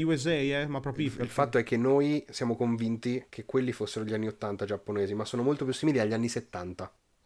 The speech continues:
Speaker 2: giapponesi. Quel-, l'estetica cyberpunk pesca dagli anni settanta giapponesi.
Speaker 1: Ok, non, non ne so niente dell'estetica anni settanta giapponese, mi fido.
Speaker 2: Eh, sì, cioè il fatto che comunque gli anni settanta sono il noir nel mondo, sostanzialmente.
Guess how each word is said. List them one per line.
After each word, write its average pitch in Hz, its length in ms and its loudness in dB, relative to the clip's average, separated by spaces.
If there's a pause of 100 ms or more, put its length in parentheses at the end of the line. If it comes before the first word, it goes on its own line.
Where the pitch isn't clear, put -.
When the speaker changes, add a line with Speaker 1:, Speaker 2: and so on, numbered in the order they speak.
(200)
Speaker 2:
giapponesi. 98 580 -2 (260)
Quel-, 131 260 6
l'estetica 139 520 6
cyberpunk 117 560 0
pesca - 220 -2
dagli 117 200 2
anni 127 140 4
settanta 104 460 -2
giapponesi. 95 540 -2 (220)
Speaker 1:
Ok, - 160 -4
non, 139 300 2
non 147 160 2
ne 147 40 0
so 151 140 -2
niente 135 260 0
dell'estetica 120 460 -6
anni 120 80 -6
settanta 117 320 -10
giapponese, 110 420 -10
mi 139 60 -4
fido. 127 200 0
Speaker 2:
Eh, 139 300 10
sì, 135 300 6
cioè 123 120 8
il 107 80 4
fatto 131 240 6
che - 120 -2
comunque 123 360 4
gli 113 80 4
anni 135 120 8
settanta 160 400 6
sono 120 180 4
il 120 60 6
noir 98 500 4 (200)
nel 113 180 6
mondo, 104 560 6
sostanzialmente. 101 880 0